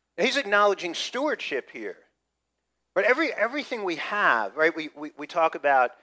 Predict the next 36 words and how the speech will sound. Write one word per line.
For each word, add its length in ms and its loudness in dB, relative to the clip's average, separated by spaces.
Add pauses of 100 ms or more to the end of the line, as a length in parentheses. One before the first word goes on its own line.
(540)
right, 180 2 (120)
God 180 2
has 100 -10
given 200 -6
us 140 -6
time. 500 -2 (1300)
He's 280 -6
given 340 -2
us 480 -4 (140)
talents, 800 -2 (840)
right, 180 -6
and 100 -6
he's 120 -10
given 180 -8
us 100 -10
treasure. 440 -6 (880)
But 100 -2
it's 120 -6
all 120 4
his. 560 -8 (1160)
You're 100 0
never 140 4
gonna 160 0
take 260 -2
it 80 -6
with 240 -2
you. 80 -14 (160)
I'm 120 -6
gonna 0 -
t-, 220 -4
just 180 -10
tell 120 -2
you, 120 -6 (320)
I've, 260 4
I've, 320 2
I've 180 2